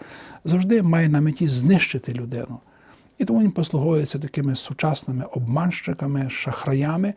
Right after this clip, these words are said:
які з одного боку для себе думають, е, самі впадають в ілюзію, що вони мають якусь силу, а інші є просто дуже прагматичні, бо вони просто заробляють гроші. І одні, і другі є просто страшно ш-,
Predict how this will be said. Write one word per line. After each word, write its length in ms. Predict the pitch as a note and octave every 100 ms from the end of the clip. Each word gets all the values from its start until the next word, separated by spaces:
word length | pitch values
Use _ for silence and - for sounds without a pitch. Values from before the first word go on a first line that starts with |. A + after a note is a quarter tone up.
| - - - - -
які 520 | C3+ D#3+ A#3+ G#3 D3
з 120 | B2
одного 320 | F3 G3+ E3+
боку 320 | D3 D3 - C3+
для 200 | C3 D3+
себе 500 | - D3+ A#2+ A#2+ - _ - - - _ _ A3
думають, 800 | D3 C3+ F#3 D#3+ C#3 C3 A#2+ -
е, 220 | D3+ C#3+
самі 320 | - - E3
впадають 520 | D3+ - C3+ B2+ B2
в 20 | D#3
ілюзію, 320 | C3+ C3+ C3
що 140 | -
вони 100 | C#3+
мають 260 | C#3+ C#3 B2+
якусь 260 | D3 C#3
силу, 420 | - - C3+ E3+ G#3+ - - - -
а 120 | A3+
інші 300 | C4+ C4 C4+
є 120 | B3+
просто 340 | A#3 B3 -
дуже 240 | A#3+ A#3+ A#3
прагматичні, 920 | A#3 G#3+ G#3+ A3 A3+ - C#3 B2 C#3
бо 240 | D3 - F#3
вони 180 | G3 F#3
просто 320 | G3+ - D3+
заробляють 640 | C3 C3 B2+ C3+ A#2+ B2 -
гроші. 480 | G#2 C#3 A#2+ G2+ - - - _ - E3 _
І 120 | F#3+
одні, 320 | G3 G3 F3 F3+
і 200 | A3 F#3+
другі 340 | D3+ D3+ E3
є 180 | C#3+ D3
просто 440 | D3 C#3 - C#3+
страшно 560 | B2 - D#3 C#3 - A2+
ш-, 120 | -